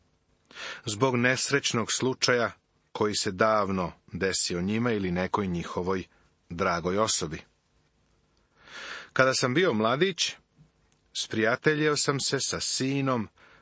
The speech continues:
velikog baptističkog propovednika iz Teksasa. Kada sam ga upoznao, živeo je u Pasadeni. Igrali smo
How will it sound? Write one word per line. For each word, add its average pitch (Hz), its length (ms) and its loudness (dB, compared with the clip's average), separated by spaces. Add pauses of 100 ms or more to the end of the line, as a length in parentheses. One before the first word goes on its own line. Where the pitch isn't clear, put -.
(120)
velikog 139 520 2
baptističkog 120 760 -2
propovednika 98 680 -2
iz 95 80 -2 (120)
Teksasa. - 560 -2 (1200)
Kada 113 240 4
sam 90 260 -2
ga 80 160 -4
upoznao, 147 720 0 (300)
živeo 98 540 0
je 95 120 0
u 92 80 -4
Pasadeni. 101 800 0 (1040)
Igrali 156 360 4
smo 147 300 0